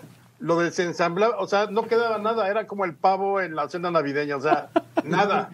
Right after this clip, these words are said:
ni para una torta. El bocho lo vendías, todo, todo, todo era vendible. ¿Qué haces con un, una camioneta así?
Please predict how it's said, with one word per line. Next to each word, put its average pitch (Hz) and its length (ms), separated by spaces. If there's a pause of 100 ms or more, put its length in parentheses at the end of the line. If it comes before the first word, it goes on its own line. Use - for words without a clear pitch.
ni 254 260
para 170 180
una 196 240
torta. 175 420 (360)
El 156 140
bocho 226 380
lo 196 180
vendías, 196 920
todo, 247 320
todo, 262 360
todo 262 260
era 247 120
vendible. 214 560 (520)
¿Qué 196 140
haces 233 460
con 185 220
un, 208 360
una 208 280
camioneta 180 580
así? 214 400